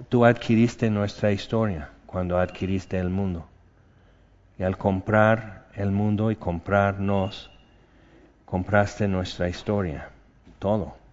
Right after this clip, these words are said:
Y los hilos negros entre los hilos dorados de nuestra historia.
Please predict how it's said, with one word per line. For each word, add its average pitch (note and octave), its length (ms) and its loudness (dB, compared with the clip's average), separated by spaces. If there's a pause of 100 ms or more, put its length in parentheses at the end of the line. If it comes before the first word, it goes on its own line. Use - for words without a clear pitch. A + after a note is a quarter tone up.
(240)
Y G2 120 -4
los G2 240 2
hilos G#2 320 2
negros G#2 500 4
entre F#2 500 -2
los F#2 360 -2
hilos F2 360 -2
dorados F2 680 2 (720)
de F#2 140 -4
nuestra F2+ 360 -2
historia. G2 560 -4